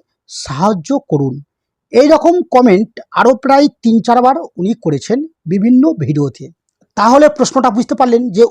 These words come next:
ওনার প্রশ্ন ঋগ্বেদ এবং যজুর্বেদে নাকি পৃথিবীকে স্থির বলা হয়েছে। প্রথমেই বলবো, বেদ হচ্ছে জ্ঞানী মানুষের জন্য।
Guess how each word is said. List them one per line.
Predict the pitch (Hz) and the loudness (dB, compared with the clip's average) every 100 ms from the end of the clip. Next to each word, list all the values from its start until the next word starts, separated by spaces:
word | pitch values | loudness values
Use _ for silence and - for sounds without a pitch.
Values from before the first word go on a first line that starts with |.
| - | 0
ওনার | 208 269 285 | 0 2 2
প্রশ্ন | 294 294 277 311 240 | -2 -2 0 0 2
ঋগ্বেদ | 156 170 165 254 254 | 0 -2 0 -2 -2
এবং | 165 165 185 | -4 -2 -2
যজুর্বেদে | 135 143 196 247 240 | -4 -4 -2 -2 0
নাকি | 214 - 139 139 190 _ _ _ _ | -2 -6 -12 -14 -14 _ _ _ _
পৃথিবীকে | 185 254 277 277 - 175 214 | -4 0 2 2 2 2 2
স্থির | - - 277 302 | -2 -4 2 2
বলা | 220 180 220 | 2 2 2
হয়েছে। | - 135 - 175 - _ _ - | 0 -6 -8 -18 -20 _ _ -2
প্রথমেই | 254 294 339 | 2 4 6
বলবো, | 311 302 180 156 262 226 | 4 4 2 0 -2 -10
বেদ | 131 147 220 | -4 0 2
হচ্ছে | 254 254 - 294 | 2 -2 -8 -6
জ্ঞানী | 226 131 107 156 165 208 | -6 -12 -6 0 2 2
মানুষের | 226 160 160 233 240 | 2 0 0 -2 -4
জন্য। | 147 131 131 127 | -6 -8 -8 -14